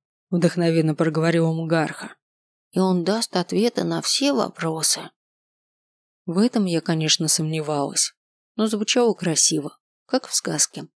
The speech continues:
Я легла на спину и положила руки под голову.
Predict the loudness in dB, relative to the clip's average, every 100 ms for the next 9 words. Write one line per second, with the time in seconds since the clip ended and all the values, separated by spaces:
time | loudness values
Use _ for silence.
0 | _ _ _ _ _ _ _ _ 0 2
1 | 4 2 2 4 2 2 0 0 2 2
2 | 2 0 0 0 -2 -2 -2 0 0 0
3 | -4 -8